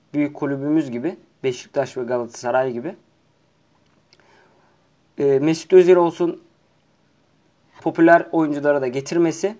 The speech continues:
Fakat Şampiyonlar Ligi'ne gidemiyor. O ayrı bir mesele. Her neyse arkadaşlar. Demek istediğim nokta şu. Şu an riskli bence. Şu an girmek mesela, ben alım yapacak olsam bu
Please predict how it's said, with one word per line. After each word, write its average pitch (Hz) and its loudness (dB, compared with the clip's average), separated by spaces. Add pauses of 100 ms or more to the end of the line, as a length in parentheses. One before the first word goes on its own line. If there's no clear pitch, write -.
(1300)
Fakat 185 2
Şampiyonlar 170 0
Ligi'ne 131 -6
gidemiyor. 127 -4
O 143 0
ayrı 139 2
bir 156 -2
mesele. 120 -8
Her 190 6
neyse 151 -2
arkadaşlar. 113 -2 (1600)
Demek 190 0
istediğim 139 -2
nokta 147 -4
şu. 156 -6
Şu - -2
an 226 2
riskli 196 -2
bence. 139 0 (520)
Şu - -4
an 143 -2 (140)
girmek 160 -2
mesela, 117 -8
ben 139 -2
alım 156 2
yapacak 123 -4
olsam 147 -4
bu 170 4